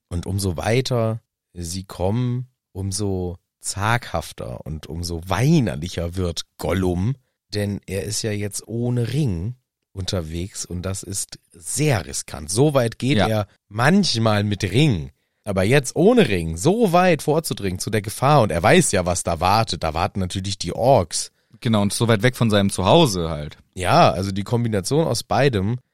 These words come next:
Speaker 1: macht einfach diese Unsicherheit bei ihm aus.
Speaker 2: Aber ich fand auch total faszinierend, wie gut er sich auskennt. Weil er macht sowas wie, so, zwei links, jetzt drei rechts, jetzt zur sechsten links. Bla, bla. Also er weiß halt perfekt diese, dieses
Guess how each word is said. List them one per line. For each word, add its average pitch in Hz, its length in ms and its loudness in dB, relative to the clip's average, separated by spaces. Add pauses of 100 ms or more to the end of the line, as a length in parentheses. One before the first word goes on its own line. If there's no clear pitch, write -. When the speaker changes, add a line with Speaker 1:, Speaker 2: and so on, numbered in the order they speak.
(140)
Speaker 1:
macht 120 400 0
einfach 120 420 0
diese 110 260 -2
Unsicherheit 92 640 0
bei 64 120 -8
ihm 71 180 -10
aus. - 340 -10 (220)
Speaker 2:
Aber 127 100 2
ich 127 80 2
fand 151 140 6
auch 139 80 4
total 135 260 4
faszinierend, 123 540 2
wie 110 80 -2
gut 135 220 0
er 110 80 4
sich 95 180 -2
auskennt. 107 480 2 (220)
Weil 113 80 4
er 120 60 6
macht 123 140 4
sowas 117 220 0
wie, 104 140 2 (340)
so, 349 220 8
zwei 117 240 4
links, 269 280 2
jetzt - 220 2
drei 101 220 4
rechts, 180 260 2
jetzt 123 240 2
zur 113 80 0
sechsten 123 320 2
links. 285 220 2
Bla, 135 100 6
bla. 113 80 2
Also 113 180 4
er 117 80 6
weiß 143 200 4
halt - 180 0
perfekt - 600 2
diese, 120 360 0
dieses 104 520 -4